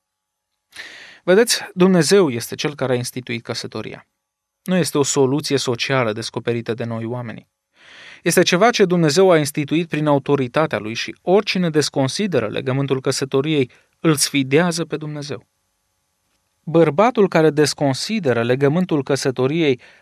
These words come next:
desconsideră orice alt legământ pe care l-a făcut cu Dumnezeu. În slujirea mea ca păstor am întâlnit oameni care au divorțat.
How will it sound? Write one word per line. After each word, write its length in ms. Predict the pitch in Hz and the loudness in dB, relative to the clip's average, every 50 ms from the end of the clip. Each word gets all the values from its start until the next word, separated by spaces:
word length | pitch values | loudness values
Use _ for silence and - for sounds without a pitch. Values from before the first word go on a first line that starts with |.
| _ | _
desconsideră 760 | _ 151 156 151 - - 147 139 - 180 156 156 156 147 - - | _ -2 -2 -2 0 -2 -2 -2 -2 0 2 2 2 2 -2 -4
orice 420 | _ 175 190 214 202 208 - - 170 | _ 0 2 2 0 -2 -4 -4 -4
alt 140 | 165 160 147 | -2 0 0
legământ 500 | 139 135 139 139 127 131 151 160 151 - | -2 0 0 0 0 0 0 -2 -2 -2
pe 100 | 135 120 | -4 -2
care 220 | - 131 123 123 | -2 -2 -2 0
l-a 120 | 120 117 | 0 -2
făcut 300 | 117 - 123 - 139 127 | -2 -2 -6 -8 -8 -10
cu 100 | - - | -10 -8
Dumnezeu. 480 | 131 127 120 123 127 127 135 143 - - _ _ _ _ _ _ _ _ _ _ _ _ _ - - - - - - - - - _ _ _ | -8 -8 -6 -6 -8 -8 -8 -10 -10 -12 _ _ _ _ _ _ _ _ _ _ _ _ _ -20 -20 -20 -20 -20 -20 -20 -20 -20 _ _ _
În 100 | - 156 | -10 -10
slujirea 480 | 131 - 147 139 131 143 147 139 139 131 | -8 -2 -2 -2 0 0 2 2 2 2
mea 200 | 131 143 143 139 | 4 2 2 2
ca 340 | - - 127 120 117 113 - - - - _ | 2 2 2 4 4 2 0 -4 -12 -12 _
păstor 480 | 123 120 - - - 139 139 135 131 - - - - - | -8 -8 -8 -2 2 2 2 2 0 -4 -10 -14 -16 -12
am 180 | _ - 151 160 | _ -2 0 0
întâlnit 460 | 151 143 143 139 139 151 156 151 - | 0 0 0 0 2 2 0 -2 0
oameni 520 | 139 131 135 131 123 120 120 117 117 117 117 | 0 2 2 2 0 -2 -2 -4 -4 -6 -4
care 200 | - 117 113 113 | -4 -2 -2 -2
au 80 | 110 | -2
divorțat. 640 | 117 120 113 120 120 113 - - - - - - | -4 -6 -4 -2 -4 -4 -4 -6 -10 -10 -12 -16